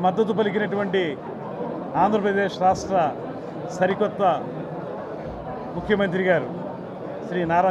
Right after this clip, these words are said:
చంద్రబాబు నాయుడు గారు, వారిద్దరికీ కూడా ప్రత్యేకమైనటువంటి ధన్యవాదాలు తెలియజేస్తా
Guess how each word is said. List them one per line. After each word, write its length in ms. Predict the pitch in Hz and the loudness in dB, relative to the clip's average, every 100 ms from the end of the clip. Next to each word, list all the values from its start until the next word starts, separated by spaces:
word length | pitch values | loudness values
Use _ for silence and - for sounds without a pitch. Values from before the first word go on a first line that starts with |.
| 175 | 2
చంద్రబాబు 400 | 170 180 180 170 | 0 2 2 4
నాయుడు 180 | 175 165 170 | 2 2 2
గారు, 160 | 185 - - - - - - - - - - - | 0 -4 -8 -8 -8 -8 -8 -8 -8 -8 -8 0
వారిద్దరికీ 460 | 156 170 170 202 196 196 | 2 2 2 2 0 0
కూడా 140 | 202 190 | 2 2
ప్రత్యేకమైనటువంటి 960 | 170 165 208 185 190 185 175 180 170 151 117 - - - 135 | 0 2 2 2 0 -2 -2 -2 -2 -4 -4 -8 -10 -8 -4
ధన్యవాదాలు 460 | 170 175 170 160 147 | 0 0 0 -2 -2
తెలియజేస్తా 440 | 143 135 127 - | -4 -4 -6 -8